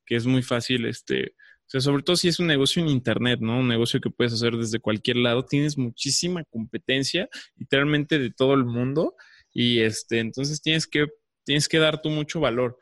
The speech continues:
Otros tips buenos para, tanto para Facebook como para Instagram, sobre todo para Facebook, es pongan todos sus datos, tómense el tiempo de leer qué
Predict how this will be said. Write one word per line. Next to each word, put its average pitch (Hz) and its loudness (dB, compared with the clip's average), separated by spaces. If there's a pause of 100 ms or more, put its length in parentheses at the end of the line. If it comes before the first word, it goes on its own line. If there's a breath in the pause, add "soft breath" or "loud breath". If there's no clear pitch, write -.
(400 soft breath)
Otros 214 0
tips 208 0
buenos 180 4
para, 120 2
tanto 123 -2
para 127 0
Facebook 151 -2
como 123 -2
para 120 -4
Instagram, 139 -6
sobre 131 -8
todo 170 -4
para 135 2
Facebook, 143 0
es 127 0
pongan 165 -2
todos 170 2
sus 131 0
datos, 139 -2
tómense 160 -2
el 135 -4
tiempo 139 0
de 135 6
leer 117 4
qué 139 0